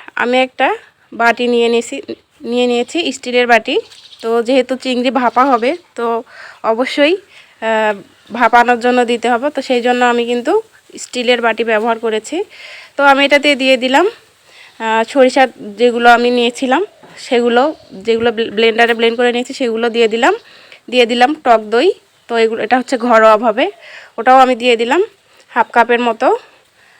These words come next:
আর দিয়ে দিলাম হচ্ছে স্বাদ মতো লবণ। আর এই টেস্টটাকে ব্যালেন্স রাখার জন্য আমি হাফ চা চামচ চিনি, যেটা দেখিয়েছিলাম, সেটা দিয়ে দিলাম।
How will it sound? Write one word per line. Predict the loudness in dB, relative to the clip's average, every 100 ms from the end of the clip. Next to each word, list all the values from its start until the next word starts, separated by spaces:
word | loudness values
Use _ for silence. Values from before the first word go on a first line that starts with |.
| _
আর | -2 0
দিয়ে | 2 2
দিলাম | 2 2 2
হচ্ছে | 0 -4
স্বাদ | 0 0
মতো | 0 -2 4
লবণ। | 4 6 4 2 -4 -4
আর | 2 2 2 -4 -20 -20 _
এই | -4 -2 -2 -6
টেস্টটাকে | -2 -2 -2 -2 -2 0 0
ব্যালেন্স | 4 4 4 -2
রাখার | -4 -2 -4
জন্য | -4 -2 -2
আমি | -2 -4
হাফ | -4 -4
চা | -6
চামচ | -4 -6 -6
চিনি, | -6 -4 -2
যেটা | -2 0
দেখিয়েছিলাম, | 0 0 -4 -2 -4 -4 -4
সেটা | -4 -2
দিয়ে | -2 -2
দিলাম। | 0 0